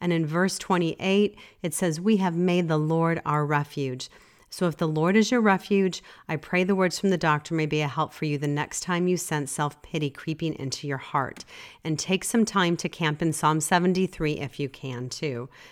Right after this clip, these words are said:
Again, I will link this book in the show notes so you can have access to it and see where I'm taking it from. This excerpt that I'm going to share with you today is taken from chapter three, which was titled The Importance of Spiritual Thinking.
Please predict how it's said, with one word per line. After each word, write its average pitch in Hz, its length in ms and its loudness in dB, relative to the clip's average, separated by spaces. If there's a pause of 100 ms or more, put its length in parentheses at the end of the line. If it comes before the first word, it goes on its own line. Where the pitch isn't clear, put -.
(120)
Again, 160 340 0
I 160 140 0
will 156 260 0
link 165 320 0
this 156 220 0
book 151 300 -2
in 156 160 -2
the 151 60 0
show 139 280 -2
notes 135 320 -4
so 151 100 -6
you 143 180 -4
can 147 220 -6
have 139 300 -4
access 135 460 -8
to 143 180 -8
it 135 80 -8
and 139 180 -8
see 185 400 -2 (460)
where 277 80 2
I'm 285 80 4
taking 254 340 -2
it 143 120 -6
from. 131 320 -2 (260)
This - 240 2 (200)
excerpt 214 480 2
that 180 160 2
I'm 175 220 2
going 180 220 4
to 175 100 0
share 175 320 2
with 170 220 -2
you 180 120 2
today 160 680 0 (320)
is 160 180 -2
taken 180 380 0
from 156 240 -2
chapter 147 480 0
three, 147 460 -2
which 139 260 -4
was 156 180 -2
titled 175 540 2 (340)
The 165 160 2
Importance 185 680 2
of 185 160 -4
Spiritual 147 580 -2
Thinking. 135 580 -4